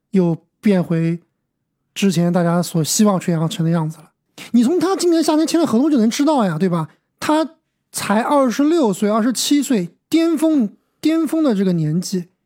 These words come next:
最后只拿了一个四年一一二，一年三千万的合同，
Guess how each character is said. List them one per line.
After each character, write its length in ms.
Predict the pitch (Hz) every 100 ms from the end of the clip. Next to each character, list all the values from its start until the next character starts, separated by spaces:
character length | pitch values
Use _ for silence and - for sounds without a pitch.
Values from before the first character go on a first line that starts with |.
| _ _ -
最 180 | 285 269
后 160 | 269
只 120 | 220
拿 200 | 196 175
了 100 | 214
一 140 | 220 202
个 320 | 196 180 156 - - -
四 340 | - - 233
年 260 | 196 180 185
一 220 | 190 196
一 80 | 202
二， 240 | 214 185
一 100 | 180
年 160 | 202 185
三 220 | 185 208
千 180 | 208 208
万 140 | 208
的 80 | 175
合 160 | 139 156
同， 160 | 165